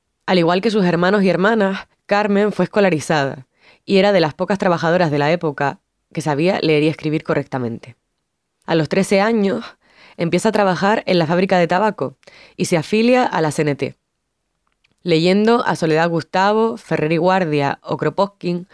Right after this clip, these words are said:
fue autoformando su base teórica militante, mientras en la práctica participaba en la vida sindical de la isla.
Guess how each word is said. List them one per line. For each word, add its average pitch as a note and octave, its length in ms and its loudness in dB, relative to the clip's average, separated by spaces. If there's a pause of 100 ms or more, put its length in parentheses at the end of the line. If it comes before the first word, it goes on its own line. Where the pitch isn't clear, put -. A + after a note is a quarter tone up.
(160)
fue G#3 300 2
autoformando F3+ 840 0
su F#3+ 120 -2
base F#3 220 0
teórica G3 460 0
militante, E3+ 680 -2 (300)
mientras D#3+ 300 -2
en D#3+ 100 2
la D3+ 120 0
práctica G#3+ 520 -2
participaba E3 600 0
en D3 80 0
la C#3 60 0
vida D#3+ 200 0
sindical F3 400 -2
de D#3+ 100 2
la C#3+ 100 0
isla. C3 400 -6